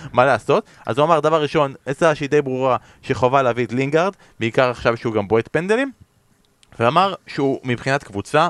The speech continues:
ממליץ לשים לב ללסטר, שיש לה לוז נוח, אין לה אירופה, יש לה על מה לשחק, היא נלחמת על הטופ פור, למרות שבעונה שעברה זה לא הוכיח את עצמו במחזורים של סוף העונה, והוא ממליץ באופן ספציפי על פופנה ועל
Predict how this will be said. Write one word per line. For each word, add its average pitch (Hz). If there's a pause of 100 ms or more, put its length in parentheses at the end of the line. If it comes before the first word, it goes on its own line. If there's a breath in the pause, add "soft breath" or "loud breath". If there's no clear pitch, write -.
ממליץ 117
לשים 120
לב 117 (140)
ללסטר, 143 (260 soft breath)
שיש 117
לה 113
לוז 117
נוח, 160 (200 soft breath)
אין 127
לה 120
אירופה, 147 (220 soft breath)
יש 120
לה 123
על 113
מה 117
לשחק, 117
היא 107
נלחמת 107
על 90
הטופ 95
פור, 185 (240 soft breath)
למרות 104
שבעונה 101
שעברה 101 (240 soft breath)
זה 92
לא 135
הוכיח 175
את -
עצמו 165
במחזורים 156
של 156
סוף 147
העונה, 156 (260 loud breath)
והוא 117
ממליץ 131
באופן 131
ספציפי 175 (280 soft breath)
על 113
פופנה 117 (240 soft breath)
ועל 120